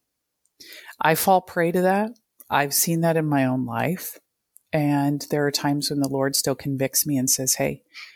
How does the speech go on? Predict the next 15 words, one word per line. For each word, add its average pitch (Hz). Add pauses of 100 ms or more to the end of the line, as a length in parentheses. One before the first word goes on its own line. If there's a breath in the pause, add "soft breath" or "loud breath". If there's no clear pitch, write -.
(160 loud breath)
you're 151
moving 127
the 127
goalposts." 139 (1000 loud breath)
You 208
know, 208
if 185
you 208
can 202
honestly 180
look 147
at, 160 (880)
at 170
your 170
husband 139